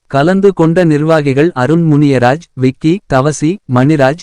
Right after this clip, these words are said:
விஜய், ராஜா, கார்த்திக், ராஜ், ஹரி, முருகன், அன்பு, பாண்டிச்செல்வி, ஜோதி மீனாட்சி, பாண்டியம்மாள், ஆனந்தி, முத்து, ஜோதி ஆகியோர் கலந்து கொண்டனர்.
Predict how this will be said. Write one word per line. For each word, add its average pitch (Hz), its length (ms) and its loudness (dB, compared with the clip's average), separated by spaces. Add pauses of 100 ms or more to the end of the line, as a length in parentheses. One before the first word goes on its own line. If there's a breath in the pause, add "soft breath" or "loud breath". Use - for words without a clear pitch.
விஜய், 135 460 -4 (120)
ராஜா, 139 580 -2 (840)
கார்த்திக், 175 480 -2 (120)
ராஜ், 143 320 0 (200)
ஹரி, 135 300 -2 (100)
முருகன், 147 600 0 (120)
அன்பு, 139 540 0 (180)
பாண்டிச்செல்வி, 156 760 0 (140)
ஜோதி 156 420 0
மீனாட்சி, 147 680 0 (100)
பாண்டியம்மாள், 147 800 0 (100)
ஆனந்தி, 139 680 0
முத்து, 143 600 -2
ஜோதி 143 560 -2 (680)
ஆகியோர் 170 560 -2
கலந்து 160 420 2
கொண்டனர். 151 500 0